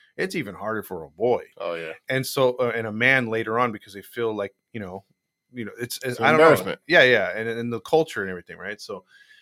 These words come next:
Speaker 1: but he actually came out and, and wrote a book and then also went on a lot of shows. So, like, um, he put it out there, you know, and credit to him, but he was just saying how through the eighties and nineties, there was just a lot of that going on.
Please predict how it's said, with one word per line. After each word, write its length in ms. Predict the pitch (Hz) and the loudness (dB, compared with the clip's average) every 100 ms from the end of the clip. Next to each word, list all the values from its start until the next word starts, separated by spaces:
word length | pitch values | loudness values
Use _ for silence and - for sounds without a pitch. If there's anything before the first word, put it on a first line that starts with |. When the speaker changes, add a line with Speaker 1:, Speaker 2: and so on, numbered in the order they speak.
| _ - | _ -6
Speaker 1:
but 140 | 135 | 0
he 120 | 156 | 6
actually 260 | 170 170 147 | 6 6 -2
came 240 | 156 143 | -2 2
out 140 | 139 135 | 2 0
and, 120 | 120 | -4
and 260 | 123 117 113 | -6 -4 0
wrote 160 | 123 | 2
a 60 | 107 | 2
book 300 | 107 127 127 | 0 -2 -2
and 80 | 110 | -6
then 100 | 107 | -4
also 320 | 110 113 120 | -4 -4 -6
went 180 | 107 110 | -4 -4
on 80 | 110 | -4
a 60 | |
lot 220 | 101 104 107 | -2 0 -2
of 100 | - | -6
shows. 520 | - 120 120 131 - | -4 -2 0 -2 -6
So, 100 | 110 | -6
like, 320 | 104 98 - | -6 -8 -8
um, 300 | 98 95 87 _ _ | -10 -10 -14 _ _
he 180 | _ 135 | _ -10
put 220 | 147 208 | -2 0
it 80 | 175 | 2
out 260 | 147 - - | 2 0 -8
there, 160 | - - - | -10 -12 -10
you 100 | 107 | -4
know, 260 | 110 127 120 | 0 0 0
and 280 | 117 107 | -4 -2
credit 260 | - 147 151 | 2 2 2
to 60 | 117 | -2
him, 320 | 123 180 156 | -4 -4 -4
but 220 | 117 101 - _ - _ _ _ _ _ | -4 -4 -6 _ -20 _ _ _ _ _
he 180 | 98 135 | -6 -2
was 100 | 156 | -2
just 140 | 123 - | -4 -6
saying 180 | 143 143 | -4 -2
how 220 | 117 110 | -2 -4
through 160 | - 117 | -4 -6
the 160 | 98 | -6
eighties 280 | 104 123 117 | -6 -8 -8
and 80 | 95 | -8
nineties, 320 | 101 127 98 | -8 -8 -10
there 100 | 92 | -14
was 80 | 92 | -14
just 160 | 101 87 | -14 -16
a 40 | |
lot 280 | 80 90 101 | -14 -10 -8
of 60 | |
that 160 | 101 98 | -6 -8
going 240 | 104 101 | -10 -10
on. 240 | 98 123 | -10 -12